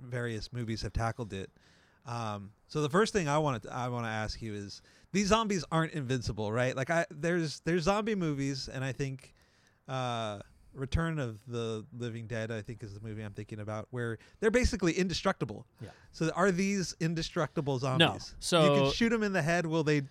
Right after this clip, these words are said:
Speaker 1: th-, is that gonna stop 'em?
Speaker 2: Correct. So,
Speaker 1: <laughs>
Speaker 2: so in, in theory, right, this parasite has taken over the brain. It's taken over that. So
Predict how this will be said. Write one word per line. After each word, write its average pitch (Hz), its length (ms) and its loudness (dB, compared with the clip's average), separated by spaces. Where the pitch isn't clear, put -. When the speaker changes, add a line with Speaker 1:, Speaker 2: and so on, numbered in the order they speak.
Speaker 1:
th-, 151 240 -4
is 139 120 2
that 165 180 0
gonna 165 160 0
stop 147 200 0
'em? 131 40 2
Speaker 2:
Correct. 143 260 6
So, 160 580 6
Speaker 1:
<laughs> - 80 -6
Speaker 2:
so 156 360 2
in, 156 320 -2
in 143 160 0
theory, 147 440 2
right, 120 280 0
this 113 140 -6
parasite 127 720 0
has 117 200 -4
taken 123 320 -2
over 113 200 0
the 98 80 -4
brain. 98 420 2
It's 123 320 -4
taken 120 380 -4
over 101 580 -4
that. 120 340 0
So 110 560 -2